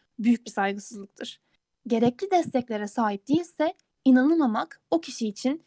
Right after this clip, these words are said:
yıkıcı sonuçlar dahi doğurabilir. Otizm tedavi edilebilir mi?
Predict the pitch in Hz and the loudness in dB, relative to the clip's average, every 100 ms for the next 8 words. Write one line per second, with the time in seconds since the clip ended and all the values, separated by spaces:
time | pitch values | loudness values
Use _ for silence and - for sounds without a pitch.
0 | _ 226 247 262 320 302 233 - 214 214 | _ -2 2 2 2 2 2 4 2 4
1 | 214 254 233 214 196 196 - - _ _ | 2 2 0 -2 -4 -12 -20 -20 _ _
2 | _ _ _ _ _ _ _ 262 349 440 | _ _ _ _ _ _ _ 0 0 -4
3 | 415 381 381 392 392 381 392 440 523 254 | -2 2 2 2 -2 -2 -4 -6 -4 -4
4 | 294 | -4